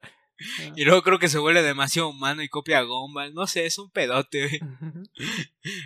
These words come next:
Speaker 2: Pero está, está, está muy chingón. Yo digo que, y hace poco leí que, que ya iba a terminar. O sea, que ya, ya estaba llegando a su fin. Y digo,
Speaker 1: Ya, ya le toca, tiene como diez años.
Speaker 2: Sí.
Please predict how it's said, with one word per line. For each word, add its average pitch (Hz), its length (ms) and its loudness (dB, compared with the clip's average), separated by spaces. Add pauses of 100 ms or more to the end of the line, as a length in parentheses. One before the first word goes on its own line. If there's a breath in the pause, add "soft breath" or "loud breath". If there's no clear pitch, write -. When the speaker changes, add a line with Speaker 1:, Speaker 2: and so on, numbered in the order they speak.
(140 loud breath)
Speaker 2:
Pero 151 160 0
está, 151 380 2
está, 147 380 0
está 165 240 -2
muy 156 260 -8
chingón. 123 420 -10 (600)
Yo 160 120 -2
digo 175 200 0
que, 127 380 -4
y 143 120 -6
hace 240 220 2
poco 285 260 -6
leí 156 340 -2 (380)
que, 120 1000 -4 (460 loud breath)
que 127 100 -8
ya 131 120 0
iba 139 160 -2
a - 20 -4
terminar. 120 460 -12 (240)
O 131 100 -20
sea, 123 160 -14
que 123 140 -14
ya, 123 240 -6
ya 127 100 -10
estaba 135 240 -4
llegando 123 300 -8
a - 20 -20
su 120 140 -20
fin. 180 200 -14
Y 233 100 -16
digo, 170 180 -14
Speaker 1:
Ya, 165 200 -8
ya 156 100 -8
le 143 100 -10
toca, 139 240 -8
tiene 147 180 -8
como 127 240 -6
diez 131 240 -8
años. 123 240 -10
Speaker 2:
Sí. 175 100 -6